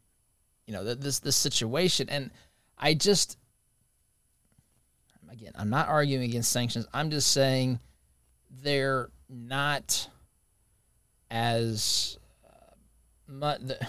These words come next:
they weren't used, first of all, as a real deterrent. Um, as we've learned from Kamala, basically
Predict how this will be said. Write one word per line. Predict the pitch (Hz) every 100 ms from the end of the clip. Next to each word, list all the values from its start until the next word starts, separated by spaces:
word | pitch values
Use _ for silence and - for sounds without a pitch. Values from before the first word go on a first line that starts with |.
| - -
they | - 143
weren't | 190 226
used, | 175 202 160
first | - 175 147
of | 139
all, | 127
as | 131 135
a | 123
real | 120 127
deterrent. | 113 - 117 87 110 - - _ _ _ _ _ _ _
Um, | 120 120 120 117 113 110 _ _ _ _ _ -
as | 127 123
we've | 127 123
learned | 131 127 123
from | 117
Kamala, | 110 147 151 113 87 101
basically | 117 123 113 120 117 113 107 104